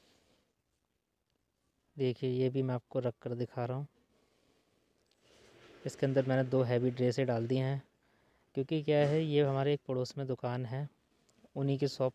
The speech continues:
पर हम वीडियो बना लेते हैं, तो उन्हीं का सामान रख कर डिस्प्ले दिखा देते हैं आपको।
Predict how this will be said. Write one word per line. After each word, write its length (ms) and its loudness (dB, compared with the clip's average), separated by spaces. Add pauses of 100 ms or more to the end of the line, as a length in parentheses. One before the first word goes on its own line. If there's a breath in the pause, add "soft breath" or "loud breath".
पर 100 0
हम 120 0
वीडियो 240 2
बना 180 0
लेते 280 -4
हैं, 160 -4 (580)
तो 80 -4
उन्हीं 200 -2
का 80 4
सामान 380 -2
रख 120 -2
कर 100 -4
डिस्प्ले 460 -2
दिखा 300 -2
देते 220 -2
हैं 60 -4
आपको। 340 -10